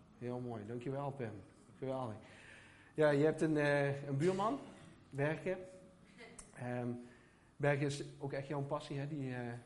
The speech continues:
die thuisgroepen. Eh, we hebben een soort slogan, hè, de gemeente moet, eh,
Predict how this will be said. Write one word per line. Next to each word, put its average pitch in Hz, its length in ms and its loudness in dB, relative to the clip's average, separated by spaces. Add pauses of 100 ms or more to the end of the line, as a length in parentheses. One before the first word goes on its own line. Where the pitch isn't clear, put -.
(140)
die 120 160 -8
thuisgroepen. 131 560 -6 (640)
Eh, 123 120 -6 (800)
we 120 80 -4
hebben 127 120 2
een 131 60 -2
soort 143 240 -4
slogan, 160 460 4
hè, 147 340 -2
de 135 220 -10
gemeente 143 360 0
moet, 143 260 0 (180)
eh, 127 100 -8